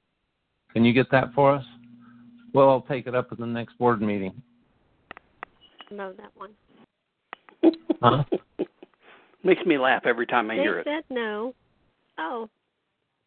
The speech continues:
Speaker 2: I got my
Speaker 1: <laughs>
Speaker 2: stick for you to look at.
Speaker 3: Yeah, Jill,
Speaker 1: Yeah.
Speaker 3: Jill and I practice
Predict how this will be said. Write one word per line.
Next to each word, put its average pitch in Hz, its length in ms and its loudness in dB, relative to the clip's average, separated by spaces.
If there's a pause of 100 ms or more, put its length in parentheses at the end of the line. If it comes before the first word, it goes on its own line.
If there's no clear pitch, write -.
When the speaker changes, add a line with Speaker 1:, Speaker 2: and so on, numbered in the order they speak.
(760)
Speaker 2:
I 277 60 -6
got 277 180 0
my 247 120 -2 (120)
Speaker 1:
<laughs> 240 100 -16
Speaker 2:
stick 277 180 -4 (100)
for 247 80 -6
you 233 140 -6
to 220 80 -10
look 233 240 -8
at. 185 260 -12 (1700)
Speaker 3:
Yeah, 123 260 0
Jill, 185 260 6
Speaker 1:
Yeah. - 320 -14 (340)
Speaker 3:
Jill 185 200 6
and 165 100 2
I 147 120 2
practice 151 400 2